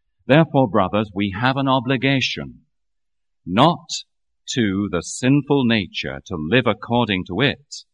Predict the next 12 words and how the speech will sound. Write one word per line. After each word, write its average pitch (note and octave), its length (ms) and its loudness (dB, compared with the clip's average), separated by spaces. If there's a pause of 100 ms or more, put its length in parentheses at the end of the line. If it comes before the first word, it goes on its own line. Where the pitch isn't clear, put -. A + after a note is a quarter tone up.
(360)
For D#2+ 140 -2
if C#3+ 140 4
you D3+ 160 2
live A#2+ 180 2
according A2+ 540 0
to - 100 -12
the E2+ 80 -6
sinful C#3+ 580 -2
nature, D#2+ 400 -4
you G#2 200 -2
will A#2+ 160 0
die. F2+ 580 -2